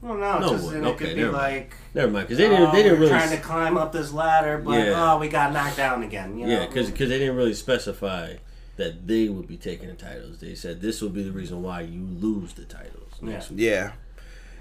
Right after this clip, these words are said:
Speaker 3: Now, uh, Pac versus Mox in three weeks is going to be a thirty-minute Iron Man match, and I saw, uh, Sean
Speaker 2: Ooh.
Speaker 3: Harrington bring this up. This is gonna be a, a match.
Speaker 1: Did you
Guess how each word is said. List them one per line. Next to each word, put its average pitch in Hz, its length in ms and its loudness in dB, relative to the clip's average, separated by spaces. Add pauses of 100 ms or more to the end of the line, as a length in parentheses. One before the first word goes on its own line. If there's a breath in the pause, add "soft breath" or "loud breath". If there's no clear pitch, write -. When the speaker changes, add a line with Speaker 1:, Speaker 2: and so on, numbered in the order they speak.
Speaker 3:
Now, 147 640 4
uh, 135 320 4
Pac 214 400 4
versus 190 360 4
Mox 170 720 0
in 139 140 0
three 165 320 4
weeks 135 400 -2
is 143 120 -4
going 156 200 4
to 156 80 -2
be 151 160 -2
a 139 120 2
thirty-minute 175 680 0
Iron 147 280 2
Man 123 180 -2
match, 120 220 -2
and 143 80 0
I 131 60 2
saw, 135 380 4
uh, 123 140 4
Sean 135 300 2
Speaker 2:
Ooh. - 40 4
Speaker 3:
Harrington 143 380 4
bring 135 180 0
this 127 160 -2
up. 123 300 0 (240 loud breath)
This 165 320 4
is 160 80 6
gonna 117 120 -2
be 98 120 -2
a, 82 140 -6
a 78 180 -8
match. 107 580 -2
Speaker 1:
Did 165 60 -10
you 185 80 -8